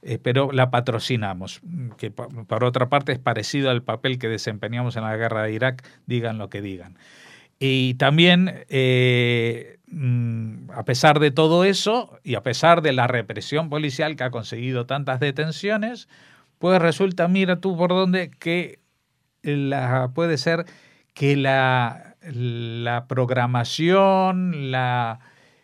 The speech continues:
eh, la idea, el plan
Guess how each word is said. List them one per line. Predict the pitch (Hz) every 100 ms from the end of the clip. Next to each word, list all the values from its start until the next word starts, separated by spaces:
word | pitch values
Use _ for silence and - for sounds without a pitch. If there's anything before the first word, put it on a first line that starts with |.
| -
eh, | 127 113 113 113 110 110 110 110 117 123 143 143 185 208 180 - _ _ _ _ _ -
la | 147
idea, | 123 127 135 190 175
el | 127 123
plan | 127 175 190 170 120 92 95